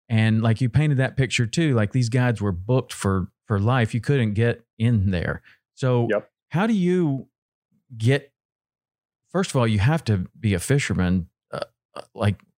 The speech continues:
Speaker 1: from way back to understand this world well enough to, to even navigate it and,
Speaker 2: Yep.
Speaker 1: and, and find these stories and then meet these people. How did that happen for you?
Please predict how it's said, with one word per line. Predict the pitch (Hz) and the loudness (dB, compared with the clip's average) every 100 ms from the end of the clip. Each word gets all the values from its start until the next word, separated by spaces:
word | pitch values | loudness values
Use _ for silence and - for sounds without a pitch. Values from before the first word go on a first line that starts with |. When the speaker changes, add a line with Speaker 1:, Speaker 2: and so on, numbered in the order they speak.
| - - | -18 -2
Speaker 1:
from | 117 101 | 0 0
way | 110 147 | 0 0
back | 117 120 113 - | 0 0 0 -2
to | - 107 | -4 0
understand | 113 110 101 - 135 127 | 2 2 0 -2 0 2
this | 110 - | 0 0
world | 110 104 101 | 0 0 2
well | 104 107 | 2 2
enough | 104 98 - | 2 2 0
to, | - 95 90 - - _ | -2 -2 -2 -8 -20 _
to | 127 | -4
even | 127 143 101 | 0 2 2
navigate | 98 113 117 87 - 50 | 2 2 0 -2 -4 -4
it | - - - _ _ _ _ - | -6 -10 -20 _ _ _ _ -2
and, | 104 | 0
Speaker 2:
Yep. | 104 | 0
Speaker 1:
and, | 123 110 - - | 0 0 -4 -4
and | 123 101 90 _ _ | 0 0 -2 _ _
find | 127 139 135 104 | -2 0 2 0
these | 87 | -2
stories | - 107 90 87 87 101 | -2 -2 0 0 0 0
and | 101 | 2
then | 107 101 92 _ _ - | 2 0 -2 _ _ -6
meet | 123 143 143 | 0 0 2
these | 110 95 | -2 -2
people. | - 104 - 80 - - | 0 -2 0 -4 -4 -6
How | 117 151 | -2 0
did | 165 | 0
that | 127 - | 0 2
happen | 104 107 95 87 | 2 2 0 -2
for | 90 | -2
you? | 87 | -2